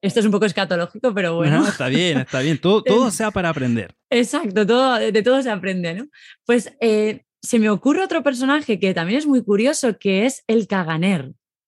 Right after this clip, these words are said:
Speaker 2: Ah, ese no lo conozco.
Speaker 1: Mm, no sé si conoces el caganer o el caga-,
Speaker 2: Ah, ah.
Speaker 1: creo que he escuchado cagador o caganero o algo así.
Speaker 2: No, este no lo conozco.
Speaker 1: Eh, en Espa-, en Valencia es caganer,
Speaker 2: ¿Ya?
Speaker 1: pero claro,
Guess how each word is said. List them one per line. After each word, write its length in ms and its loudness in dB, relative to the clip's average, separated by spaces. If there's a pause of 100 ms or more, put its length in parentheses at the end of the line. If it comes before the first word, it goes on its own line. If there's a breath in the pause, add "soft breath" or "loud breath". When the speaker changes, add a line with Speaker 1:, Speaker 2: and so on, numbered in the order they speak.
(500 soft breath)
Speaker 2:
Ah, 240 -12
ese 160 -2
no 80 4
lo 100 4
conozco. 340 4
Speaker 1:
Mm, 220 2
no 100 2
sé 60 -2
si 120 -2
conoces 340 0
el 160 0
caganer 600 2
o 60 4
el 180 2
caga-, 420 -2
Speaker 2:
Ah, 140 2
ah. 260 2
Speaker 1:
creo 160 -8
que 60 -2
he 20 0
escuchado 440 0
cagador 560 0
o 220 0
caganero 880 -4
o 20 -2
algo 180 0
así. 100 0
Speaker 2:
No, 120 4
este 160 -2
no 100 4
lo 80 4
conozco. 320 2
Speaker 1:
Eh, 140 4
en 100 2
Espa-, 280 -2
en 120 -6
Valencia 340 -2
es 140 -8
caganer, 560 -2
Speaker 2:
¿Ya? 180 2
Speaker 1:
pero 480 2
claro, 400 -4